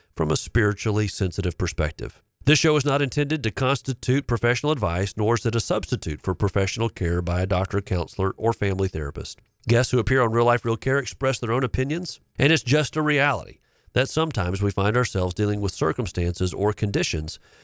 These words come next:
that those around us simply don't have the education or experience to know what to do or how to respond. The Care Clinic, along with the J B U Graduate Counseling and M F T program in Little Rock, is meeting these needs by providing expert training and experience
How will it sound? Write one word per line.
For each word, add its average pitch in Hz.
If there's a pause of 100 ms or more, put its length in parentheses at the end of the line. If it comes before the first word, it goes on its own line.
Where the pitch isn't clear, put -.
(300)
that 131
those 147
around 98
us 101
simply 113
don't 98
have 98
the 95
education 92
or 92
experience 82
to -
know 90
what 87
to -
do 117
or 85
how 90
to 82
respond. 76 (220)
The 101
Care 143
Clinic, 123
along 104
with 107
the 107
J 107
B 107
U 113
Graduate 104
Counseling 92
and 87
M 98
F 107
T 110
program 92
in 92
Little 98
Rock, 87 (520)
is 135
meeting 151
these 135
needs 92
by 95
providing 101 (100)
expert 139
training 92
and 92
experience -